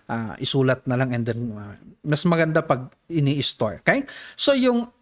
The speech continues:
interest na gagamitin natin will now be sixteen point nine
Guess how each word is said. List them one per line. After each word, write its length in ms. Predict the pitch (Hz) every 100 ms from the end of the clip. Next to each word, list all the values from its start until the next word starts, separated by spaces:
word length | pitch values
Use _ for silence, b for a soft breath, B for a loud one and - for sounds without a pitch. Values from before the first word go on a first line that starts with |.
| _ -
interest 560 | 240 359 349 302 294 -
na 80 |
gagamitin 720 | 208 202 196 190 180 180 180 160
natin 400 | 147 151 127 147
will 160 | 165
now 240 | 165 160 156
be 160 | 143
sixteen 640 | 135 - 139 - 247 311 302
point 240 | 233 226
nine 240 | 185 185